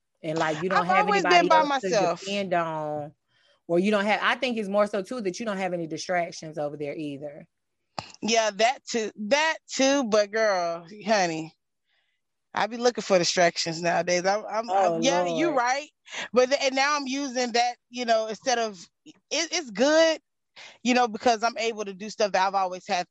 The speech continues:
Speaker 2: been thinking about doing, such as, you know, starting a nonprofit, which is something that I'm working on now, um, and opening up a group home. I mean, I've always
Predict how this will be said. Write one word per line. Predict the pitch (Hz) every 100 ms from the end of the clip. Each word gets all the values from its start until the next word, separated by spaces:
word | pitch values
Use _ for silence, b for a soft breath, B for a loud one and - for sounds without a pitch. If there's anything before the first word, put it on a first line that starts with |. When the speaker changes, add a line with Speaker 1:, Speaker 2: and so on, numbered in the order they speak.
| _ _
Speaker 2:
been | 185 185 -
thinking | 185 190
about | 180 175 165
doing, | 180 180 175 175
such | - 185 -
as, | 165 165 170 170
you | 170
know, | 160
starting | 156 - 185 175
a | 180
nonprofit, | 180 165 - 175 175 - 175 156 180 B B -
which | 185
is | 170
something | 208 190 185
that | 175
I'm | 175
working | 170 175 180
on | 175 170
now, | 165 170 170 175 175 _ _ _ _ -
um, | 175 170 165 160 143 143 147 _ -
and | 185 196 -
opening | 190 190 185
up | 180
a | 180
group | 165 180
home. | - 180 180 180
I | 190
mean, | 202
I've | 220 226
always | 202 208 208 202